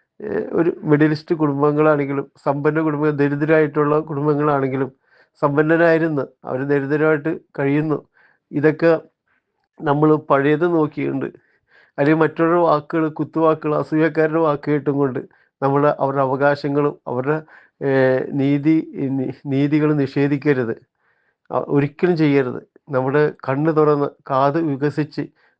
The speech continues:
മനസ്സ് മനസാക്ഷിയോടുകൂടി ഹൃദയത്തോട് ചേർത്ത് വെക്കേണ്ട ഓരോ അനുഭവങ്ങളാണ് ഇപ്പം നമ്മൾ കണ്ടുകൊണ്ടിരി-, കേട്ടുകൊണ്ടിരിക്കുന്നത്. ഇതെല്ലാം യാഥാർത്ഥ്യമാണ്, ഇന്ന് സംഭവിച്ചുകൊണ്ടിരിക്കുന്നതാണ്. ഇന്ന്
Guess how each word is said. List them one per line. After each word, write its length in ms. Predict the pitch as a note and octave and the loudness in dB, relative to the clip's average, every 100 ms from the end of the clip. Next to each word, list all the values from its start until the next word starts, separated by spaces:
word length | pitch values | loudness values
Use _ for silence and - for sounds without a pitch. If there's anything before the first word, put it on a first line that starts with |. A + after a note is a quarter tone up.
| - | -2
മനസ്സ് 340 | C3 C#3 - | 2 2 0
മനസാക്ഷിയോടുകൂടി 1120 | C#3+ C3 C3 D3 C#3+ - D3+ D3 D3+ C#3+ C3+ - _ | 2 2 2 2 0 0 0 0 2 0 -2 -6 _
ഹൃദയത്തോട് 560 | C3 C3 C#3 C#3 C#3+ D3 | -6 -2 -2 0 -2 0
ചേർത്ത് 300 | C#3 C3 C#3+ | -2 0 0
വെക്കേണ്ട 400 | C#3 C3+ C3+ C3+ C3+ - _ _ | 0 0 -2 -2 -4 -12 _ _
ഓരോ 300 | C3 C3+ C#3 D3+ - | 0 2 2 -2 -2
അനുഭവങ്ങളാണ് 840 | B2+ C3 B2+ D3 C#3+ C#3 C#3+ C3+ - | -2 -2 0 0 2 2 0 0 -4
ഇപ്പം 240 | C#3 C3 C3+ | -6 -4 -2
നമ്മൾ 220 | B2+ C3 | -2 -2
കണ്ടുകൊണ്ടിരി-, 640 | C3 B2+ B2 C3+ C3 C3 B2 | -2 -2 0 -2 0 -4 -2
കേട്ടുകൊണ്ടിരിക്കുന്നത്. 920 | C3 B2 C3+ B2 B2+ A#2 A#2 G#2+ - _ _ _ _ - - _ - | -4 0 -2 0 -2 -2 -4 -4 -8 _ _ _ _ -20 -20 _ 0
ഇതെല്ലാം 460 | D3 E3 E3 F3 G3 - D#3 | 4 4 4 0 0 -8 -6
യാഥാർത്ഥ്യമാണ്, 760 | C3+ C#3 C3 D3+ C#3+ D#3+ E3 C3+ | 0 0 2 -2 0 0 0 0
ഇന്ന് 180 | C#3 E3 | -2 -4
സംഭവിച്ചുകൊണ്ടിരിക്കുന്നതാണ്. 1120 | - C#3 C3+ D#3 E3 E3 D#3 D3 D3+ C#3+ A#2+ - _ - | -4 -4 -2 0 0 0 0 0 0 0 -2 -6 _ -10
ഇന്ന് 240 | C3 D3 | -2 -2